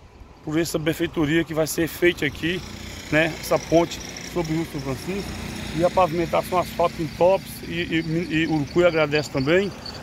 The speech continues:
E uma, depois de pronto, vai servir pro planeta todo, pro Brasil todo. Até a pessoa que tiver vindo do exterior pode passar aqui, que não é só pra nós não. É pra vocês também, pra nós todos.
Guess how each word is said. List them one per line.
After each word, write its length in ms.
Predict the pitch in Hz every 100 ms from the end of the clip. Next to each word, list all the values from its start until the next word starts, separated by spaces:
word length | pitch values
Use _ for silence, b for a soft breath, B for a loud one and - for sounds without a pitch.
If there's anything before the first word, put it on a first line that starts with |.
| -
E 120 | 175
uma, 260 | 208 165 113 - - -
depois 380 | 160 - 220 175
de 60 | 160
pronto, 320 | 170 214 170
vai 120 | 196
servir 460 | - 208 143 202 214
pro 140 | 196
planeta 560 | 175 214 185 208 214 208
todo, 260 | 180 170
pro 120 | 147
Brasil 440 | 175 190 185 165 156
todo. 340 | - 175 160
Até 200 | 160 220
a 40 | 226
pessoa 460 | 214 - 202 185 B B -
que 100 | -
tiver 380 | - 202 165 185
vindo 160 | 165 170
do 60 |
exterior 380 | 156 - 190 180
pode 200 | 196 185
passar 320 | 202 180 214
aqui, 240 | 185 165 143
que 120 | 165
não 100 | 170
é 20 |
só 100 | 180
pra 160 | 180 196
nós 240 | 196 180
não. 220 | 151 127 B B -
É 80 | 165
pra 140 | 170
vocês 360 | 170 - 196 185
também, 260 | 170 170
pra 120 | 170 165
nós 180 | 190
todos. 360 | - 175 160